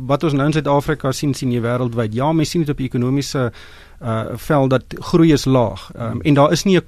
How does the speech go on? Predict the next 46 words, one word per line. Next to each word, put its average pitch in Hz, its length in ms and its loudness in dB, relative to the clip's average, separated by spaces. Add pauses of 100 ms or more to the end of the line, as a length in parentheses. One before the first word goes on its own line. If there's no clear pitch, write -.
'n 131 260 -4
knoppie 160 460 0
wat 127 180 2
Pravin 131 300 0
Gordhan 127 360 0
kan 123 160 -4
druk 123 200 -4
om 127 100 -2
ekonomiese 120 500 -2
groei 135 240 -4
in 120 60 -2
die 113 100 -6
gang 156 200 -6
te 147 80 -8
kry 98 240 -10
nie. 92 180 -14 (520)
Maar 143 240 6
ek, 151 80 -2
ek 147 160 0
dink 160 140 4
daar's 135 180 4
baie 165 240 4
min 151 240 4
ekonomieë 135 540 2
of 135 160 -2
lande 143 400 2
in 139 80 0
die 120 120 2
wêreld 120 540 0 (260)
waar 120 280 -2
dit 120 140 -2
lyk 139 440 2
asof 127 280 -4
daar 117 200 -2
so 190 220 -2
'n 139 140 0
groot, 160 520 0 (180)
ehm, 110 340 -2 (580)
gaping 170 520 4
is 117 140 0
tussen 127 440 -2
wat 117 160 0
die 117 220 -2
president 127 560 2
wil 147 180 2
doen 110 300 0